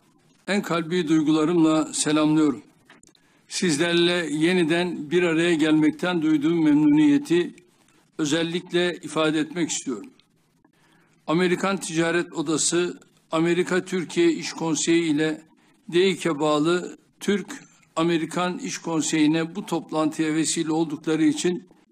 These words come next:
teşekkür ediyorum. Artık bir gelenek haline gelen bu buluşmamızın iki ülke iş çevrelerine yeni işbirlikleri ve ortaklıklar için önemli bir imkan sunduğuna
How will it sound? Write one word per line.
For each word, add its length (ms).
teşekkür 560
ediyorum. 380
Artık 440
bir 100
gelenek 540
haline 340
gelen 400
bu 260
buluşmamızın 1000
iki 260
ülke 500
iş 240
çevrelerine 840
yeni 420
işbirlikleri 960
ve 440
ortaklıklar 800
için 500
önemli 500
bir 260
imkan 360
sunduğuna 840